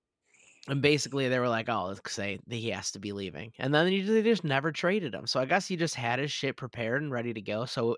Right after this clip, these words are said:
everybody felt like it was inevitable. Um, I like that they didn't get rid of him, honestly, just from, like, a, like, a standpoint of, like, legacy for those guys. And also, like, I like Wilson Contreras and, like, the players as individuals, I do like them.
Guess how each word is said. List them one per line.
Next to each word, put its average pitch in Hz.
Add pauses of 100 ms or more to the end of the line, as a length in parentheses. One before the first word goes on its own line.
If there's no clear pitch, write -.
(160)
everybody 143
felt 113
like 95
it 98
was 85
inevitable. 87 (560)
Um, 117 (1300)
I 135
like 135
that 214
they 220
didn't 120
get 165
rid 170
of 190
him, 214
honestly, 160
just 147
from, 156
like, 139
a, 110 (1120)
like, 131
a 123
standpoint 131
of, 117
like, 110
legacy 113
for 143
those 139
guys. 127
And 123
also, 143
like, 170
I 160
like 151
Wilson 147
Contreras 139
and, 139
like, 127
the 131
players 175
as 139
individuals, 127
I 107
do 127
like 117
them. 101